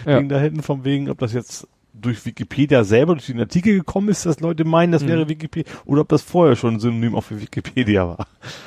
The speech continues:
Speaker 2: <laughs>
Speaker 1: Ja, ich hätte, ich würde eher Google damit in Verbindung bringen.
Speaker 2: Ja, ich auch. Und einer hat, hat auch noch geschrieben, eigentlich wäre, Se-, Jabba the Hutt dem sehr ähnlich, ob das vielleicht
Speaker 1: Hm.
Speaker 2: gewollt ist.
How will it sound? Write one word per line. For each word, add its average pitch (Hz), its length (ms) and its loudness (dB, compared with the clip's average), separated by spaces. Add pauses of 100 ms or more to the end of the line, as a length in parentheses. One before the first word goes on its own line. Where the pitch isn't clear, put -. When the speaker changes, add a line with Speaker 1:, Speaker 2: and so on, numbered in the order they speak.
(260)
Speaker 2:
<laughs> - 640 -4
Speaker 1:
Ja, 127 140 0
ich 117 160 -4
hätte, 139 320 2
ich 123 160 -4
würde 165 180 4
eher 135 180 4
Google 127 300 -2
damit 101 240 -2
in 101 140 -10
Verbindung 101 540 -6
bringen. 120 140 -4
Speaker 2:
Ja, 120 160 4
ich 110 160 -4
auch. 110 120 -2
Und 113 160 -8
einer 143 240 2
hat, - 200 0
hat 151 160 2
auch 147 240 2
noch 139 140 0
geschrieben, 131 320 -4
eigentlich 143 300 0
wäre, 143 560 2 (360)
Se-, 127 320 2
Jabba 135 300 2
the 123 140 0
Hutt 175 180 0
dem 120 160 2
sehr 101 180 2
ähnlich, 104 320 -2
ob - 120 -6
das 120 180 -2
vielleicht 127 320 0
Speaker 1:
Hm. 131 60 -2
Speaker 2:
gewollt 143 340 4
ist. - 320 -2